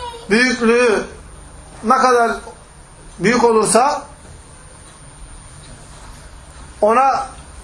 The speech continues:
giden yolun kapanması, seddi de bir o kadar güçlü oluyor, farklı metotlarla oluyor. Mesela şirk. Biliyoruz ki günahların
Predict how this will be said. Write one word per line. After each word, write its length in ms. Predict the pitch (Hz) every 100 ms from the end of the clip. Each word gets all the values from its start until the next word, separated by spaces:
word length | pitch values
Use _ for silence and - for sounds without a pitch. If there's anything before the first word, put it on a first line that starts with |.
| 220
giden 360 | 202 214 233 214
yolun 360 | 208 226 247 233
kapanması, 640 | 208 226 226 220 208 190
seddi 380 | 220 214 262 247
de 220 | 277 277
bir 60 | 262
o 80 |
kadar 280 | 233 220 269 269 - - - - - - - - - - 123 110
güçlü 320 | 202 196 247
oluyor, 420 | 254 180 190 233 247 - -
farklı 300 | 208 220 233
metotlarla 500 | 226 202 220 220 185
oluyor. 240 | 160 135 120 - - - - - - - - - - 208
Mesela 340 | 180 214 220
şirk. 260 | - 226 - - - - - - - - -
Biliyoruz 360 | 226 247 226 170
ki 100 | 220
günahların 520 | 220 220 220 233 294